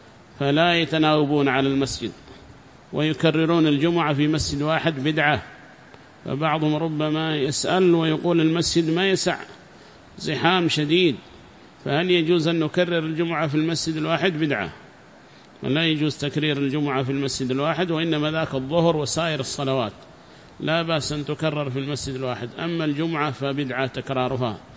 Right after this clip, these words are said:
في اليوم وفي المسجد، هذه من المحدثات. انتهى وقتها، انتهى وقتها، صلي ظهرا. الذين تأخروا أو ما استطاعوا أن يصلوا في الخارج لشدة الشمس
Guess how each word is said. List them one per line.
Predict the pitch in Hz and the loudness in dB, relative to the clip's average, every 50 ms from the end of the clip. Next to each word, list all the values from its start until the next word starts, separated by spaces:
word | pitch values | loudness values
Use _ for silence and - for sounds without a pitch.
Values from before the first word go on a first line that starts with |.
| - - - - - - | -20 -20 -20 -20 -8 -2
في | - | 0
اليوم | 139 131 131 139 151 170 180 175 170 | 2 2 4 4 4 4 4 4 2
وفي | 160 127 143 | 2 2 2
المسجد، | 143 139 147 131 - - 104 - - - - - - - - - - - - - - - - - - - - - | 2 2 2 0 0 -4 -6 -10 -14 -18 -20 -20 -20 -20 -20 -20 -20 -20 -20 -20 -20 -20 -20 -20 -20 -20 -16 -12
هذه | - 139 139 143 | -8 -6 -2 -2
من | 147 160 170 | 0 0 0
المحدثات. | 165 160 160 - - 151 151 143 123 147 143 117 - - | 0 0 0 -2 -2 0 0 0 0 0 -2 -2 -4 -2
انتهى | 139 151 160 185 190 202 202 | -4 -2 0 0 2 2 2
وقتها، | 185 185 180 165 - 226 277 | 2 0 -2 -2 -4 -2 -2
انتهى | 302 269 - 208 165 | -2 0 2 2 4
وقتها، | 127 117 - - - 104 98 - | 2 2 -2 -4 -8 -8 -8 -8
صلي | - - - - - - 190 214 | -12 -8 -6 -2 0 2 2 2
ظهرا. | 226 233 202 165 147 123 | 4 4 4 4 4 2
الذين | 117 127 135 151 160 190 214 208 196 - | 2 0 0 0 0 0 0 0 0 0
تأخروا | 185 - - - - - 170 165 190 - - - - - - - - - - - - - - - - - | 0 -4 -4 -4 -4 -2 -2 -2 -2 -4 -8 -16 -20 -20 -20 -20 -20 -20 -20 -20 -20 -20 -20 -20 -6 0
أو | 143 165 226 220 | 2 2 2 2
ما | 208 202 214 | 2 2 2
استطاعوا | 202 - 202 190 190 202 190 165 175 180 | 2 2 0 2 4 4 4 4 4 4
أن | 180 | 2
يصلوا | 170 156 - 185 190 185 170 | 2 2 2 2 4 4 2
في | 156 | 2
الخارج | - - - 175 175 175 170 160 | 0 -2 2 2 4 4 4 2
لشدة | 143 151 143 - 185 180 165 160 160 151 - | 0 0 0 0 -2 -2 0 -2 -2 -2 -2
الشمس | - - - 170 160 156 147 - - - - - | -4 -2 0 2 2 2 2 2 0 -4 -4 -8